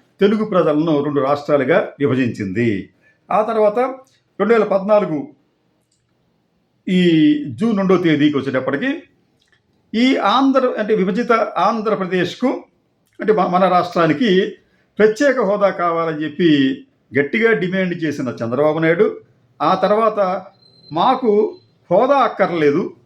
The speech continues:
ప్రత్యేక ప్యాకేజీ ఇస్తే చాలు, అంటే డబ్బులు ఇస్తే చాలు మాకు" అని చెప్పి ఒక తప్పుడు విధానాన్ని అనుసరించి ఆంధ్ర ప్రజలకు మోసం చేశారు, ఆంధ్ర ప్రజలకు వెన్నుపోటు పొడిచారని చెప్పి మనం భావించాలి. నిజానికి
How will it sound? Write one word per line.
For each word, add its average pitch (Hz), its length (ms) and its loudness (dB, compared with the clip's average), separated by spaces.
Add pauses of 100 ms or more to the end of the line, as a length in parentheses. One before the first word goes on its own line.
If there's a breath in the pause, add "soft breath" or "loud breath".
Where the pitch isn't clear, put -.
(540)
ప్రత్యేక 214 480 0
ప్యాకేజీ 233 440 0
ఇస్తే 156 320 -4
చాలు, 123 400 0
అంటే 170 140 -4
డబ్బులు 190 220 -2
ఇస్తే 202 140 -2
చాలు 151 240 0
మాకు" 123 440 -4 (500)
అని 202 120 2
చెప్పి 175 720 0 (260)
ఒక 143 80 -2
తప్పుడు 180 480 -2
విధానాన్ని 175 560 0
అనుసరించి 135 720 -4 (1080 soft breath)
ఆంధ్ర 226 380 2
ప్రజలకు 165 640 0
మోసం 170 380 -2
చేశారు, 147 520 0 (240)
ఆంధ్ర 175 300 -2
ప్రజలకు 151 400 -4
వెన్నుపోటు 135 380 -2
పొడిచారని 117 440 -4
చెప్పి 113 180 -12
మనం 107 200 -8
భావించాలి. 95 520 -8 (520)
నిజానికి 165 580 -2